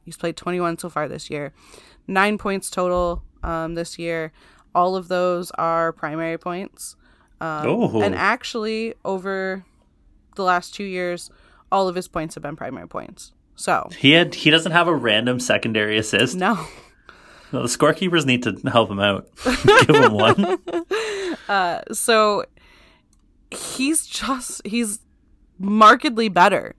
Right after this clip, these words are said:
Speaker 1: this year. And, you know, looking at his primary points per sixty, last year it was one point two nine. This year it's gone up to two point oh six.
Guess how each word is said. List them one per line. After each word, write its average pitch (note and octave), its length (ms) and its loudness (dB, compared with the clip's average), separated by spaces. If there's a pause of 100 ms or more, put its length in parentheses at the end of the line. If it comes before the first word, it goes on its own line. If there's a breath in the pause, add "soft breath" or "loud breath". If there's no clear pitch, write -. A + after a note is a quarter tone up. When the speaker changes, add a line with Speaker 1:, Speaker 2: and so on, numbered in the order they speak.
Speaker 1:
this F#3 280 -2
year. A2 300 -4
And, F3 440 -2 (480 loud breath)
you F3+ 160 -8
know, E3+ 220 -2 (120)
looking F3+ 320 -4
at F3 80 0
his E3+ 100 -2
primary F3 360 -2
points F3 300 -8
per F#3 140 -10
sixty, D3 600 -8
last D3 380 -8
year E3+ 80 -4
it - 60 -6
was E3 120 -8
one E3+ 240 -2
point F3 240 -4
two - 180 -8
nine. E3+ 340 -4
This D#3 220 -10
year D#3+ 300 -6 (380 soft breath)
it's - 160 -8
gone F3 180 2
up E3 180 -2
to - 140 -12
two - 180 -10
point E3 260 -2
oh D#3 80 -2
six. - 560 -6